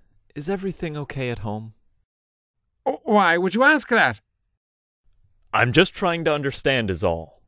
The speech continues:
Speaker 1: Why you're doing this. You obviously need attention. Is everything okay with the wife?
Speaker 2: I don't have a wife. She left me. Well, I guess technically we're still married.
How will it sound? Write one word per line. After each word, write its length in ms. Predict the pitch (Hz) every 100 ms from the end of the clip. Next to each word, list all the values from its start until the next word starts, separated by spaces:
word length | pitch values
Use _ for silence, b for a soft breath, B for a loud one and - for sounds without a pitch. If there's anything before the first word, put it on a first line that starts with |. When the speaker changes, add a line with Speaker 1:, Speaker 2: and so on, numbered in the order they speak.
| _
Speaker 1:
Why 240 | 98 113
you're 180 | 160 175
doing 380 | 139 143 123 90
this. 240 | 80 -
You 100 | 104 -
obviously 640 | 147 175 170 147 - 123
need 160 | 110 104
attention. 580 | 87 - 101 - - - _ _ _ _ _ _ -
Is 160 | 107
everything 440 | 127 147 165 - 151
okay 260 | 151 165 139
with 160 | 135
the 80 | 123
wife? 360 | 110 113 - - _ _ _ _ _ _ _ _ _ _ _
Speaker 2:
I 260 | - 233 214
don't 320 | 196 208 202 -
have 220 | - 285
a 60 | 262
wife. 500 | 170 110 104 - - _ _ _ _ _ _
She 220 | - - 139
left 320 | 147 160 -
me. 220 | 151 104 _ _ _ _ _ _ _ _ _ _ _ _ _ -
Well, 240 | 226 196 - _ _ _ _ _ -
I 140 | 233
guess 180 | 240 214
technically 500 | - 214 175 156 180
we're 320 | 208 190 180
still 340 | - - 220 202
married. 380 | 202 170 180